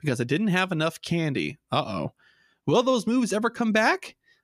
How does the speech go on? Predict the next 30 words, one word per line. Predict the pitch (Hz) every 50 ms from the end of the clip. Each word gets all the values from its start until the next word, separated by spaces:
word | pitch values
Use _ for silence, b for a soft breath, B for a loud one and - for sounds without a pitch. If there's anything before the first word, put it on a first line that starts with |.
| -
I | - 208
know | 262 285 262
longtime | 240 254 277 294 294 - 262 240 226 202
players | - 202 196 202 196 -
are | 185 165
tired | - 190 180 196 190 185
of | 175
having | 160 170 170 165 151
these | 147 151 143 131 147
old | 135 127 -
Pokemon | - 180 170 156 - 151 139 127
come | - 123 113 120
back | 165 254 339 -
again | 151 131 135 107 110 117
and | 117 101 98
again, | 90 85 143 208 269 311 330 B B B B B B B
but | - 214
I'm | 262 269
really | 330 339 349 349
upset | 339 - - 240 220 -
that | 214 202
I | 196
missed | 185 185 185 - -
out | 165 156
on | 165 160 151
Meteor | 175 220 202 165 131
Mash | 123 117 123 131 -
from | - 151
a | 151
Metagross. | 170 208 254 202 139 117 85 101 104 - - -